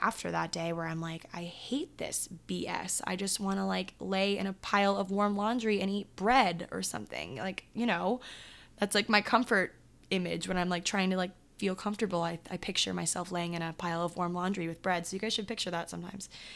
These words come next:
Um, those are my happy things, <laughs> my happy place. But, you know, I think, <sighs> I need a sip of wine. That's what I think.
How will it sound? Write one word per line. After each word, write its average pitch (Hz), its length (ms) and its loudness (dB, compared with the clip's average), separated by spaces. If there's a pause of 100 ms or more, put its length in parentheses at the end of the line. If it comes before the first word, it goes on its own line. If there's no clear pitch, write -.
(420)
Um, 185 240 -2
those 190 140 0
are - 20 0
my 208 80 4
happy 202 360 4
things, 226 420 4
<laughs> 233 60 2
my - 20 2
happy 247 280 -2
place. - 400 -8 (1400)
But, 202 400 8
you 226 60 6
know, 220 100 6
I 226 80 6
think, 359 540 -2 (1500)
<sighs> - 40 -4
I - 960 -4
need 254 100 6
a 208 60 4
sip 175 160 0
of 170 80 -4
wine. 156 220 -4
That's - 180 -4
what - 80 -6
I - 60 -10
think. - 360 -10